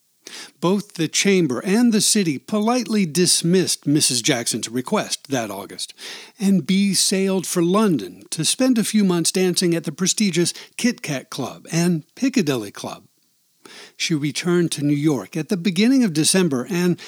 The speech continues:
after a bit of holiday rest, traveled south for a series of winter engagements at swanky nightclubs in Miami, Havana, and Palm Beach.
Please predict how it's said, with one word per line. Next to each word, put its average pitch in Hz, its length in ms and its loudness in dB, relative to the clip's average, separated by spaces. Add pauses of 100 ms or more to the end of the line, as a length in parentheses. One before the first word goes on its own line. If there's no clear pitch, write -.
(180)
after 240 240 0
a 196 80 4
bit 190 160 2
of 165 120 -2
holiday 151 420 0
rest, 120 420 -6 (280)
traveled 196 460 0
south 226 520 0
for 160 240 -2
a 151 80 0
series 233 560 4
of 190 120 2
winter 175 560 2
engagements 135 720 -4 (180)
at 208 160 0
swanky 196 540 2
nightclubs 170 680 0
in 147 280 -2
Miami, 156 640 2 (220)
Havana, 170 560 0 (120)
and 147 460 -2
Palm 160 380 0
Beach. - 420 -6